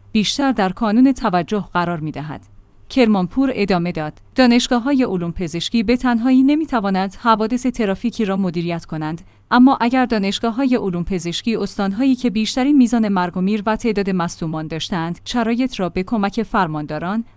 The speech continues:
استانداران و نیروهای انتظامی مدیریت کنند، بخش قابل توجهی از مرگ و میر ناشی از حوادث ترافیکی در موج دوم سفرها، یعنی در فصل تابستان، کاهش می‌یابد.»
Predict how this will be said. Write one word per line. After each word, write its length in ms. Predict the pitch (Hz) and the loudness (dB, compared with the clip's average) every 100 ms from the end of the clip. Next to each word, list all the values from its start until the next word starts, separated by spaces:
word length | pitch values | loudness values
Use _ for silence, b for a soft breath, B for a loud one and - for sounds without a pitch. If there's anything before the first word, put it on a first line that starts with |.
| - | -6
استانداران 680 | 208 202 180 139 135 147 151 - | -4 -2 -4 -4 -8 -10 -6 4
و 100 | 214 | 6
نیروهای 600 | 233 247 247 294 233 - | 8 6 4 2 2 0
انتظامی 500 | 190 202 196 196 233 | -2 -2 0 2 4
مدیریت 460 | 208 170 156 170 | 2 0 -2 -4
کنند، 440 | - 165 156 175 - - 185 | -4 -4 -4 -6 -8 -8 2
بخش 280 | 220 240 277 | 2 2 0
قابل 400 | 262 202 170 185 | 2 2 2 -2
توجهی 640 | 226 202 190 247 262 262 | 0 0 0 0 4 4
از 140 | 233 | 4
مرگ 280 | 214 208 196 | 4 4 4
و 40 | 208 | 2
میر 200 | 226 240 | 4 4
ناشی 380 | 220 196 - | 4 2 0
از 160 | 214 208 | 0 0
حوادث 420 | 233 185 190 233 | -2 0 -2 -2
ترافیکی 600 | 233 - 185 180 220 254 | -2 0 -2 -2 0 2
در 180 | 240 214 | 4 4
موج 280 | 190 196 190 | 2 2 2
دوم 460 | 220 190 175 254 262 | 2 2 4 4 4
سفرها، 540 | 254 226 202 175 226 | 2 0 0 0 2
یعنی 360 | 240 202 202 247 | 2 2 4 4
در 180 | 247 | 4
فصل 380 | 233 - 262 254 | 2 0 2 4
تابستان، 600 | 247 214 170 170 254 240 | 4 0 0 0 2 4
کاهش 420 | - 196 165 160 | 2 0 -2 -4
می‌یابد.» 340 | 165 156 127 | -4 -6 -6